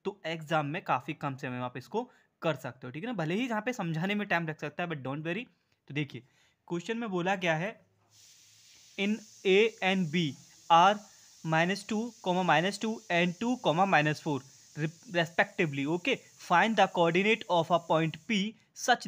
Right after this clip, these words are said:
that A P equals to three by seven of A B and P lines on the line segment A B।" Okay, now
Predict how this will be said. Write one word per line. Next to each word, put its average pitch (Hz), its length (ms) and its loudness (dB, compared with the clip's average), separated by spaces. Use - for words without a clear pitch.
that 160 260 0
A 185 140 0
P 240 200 0
equals 175 340 -2
to 240 120 -8
three 156 180 -4
by 156 140 0
seven 151 360 0
of 208 160 -4
A 185 140 2
B 127 140 -6
and 208 300 2
P 247 80 0
lines 185 360 2
on 170 220 -2
the 175 120 4
line 180 260 0
segment 170 560 -4
A 165 120 -2
B।" 131 140 -8
Okay, 165 280 -4
now 131 160 -2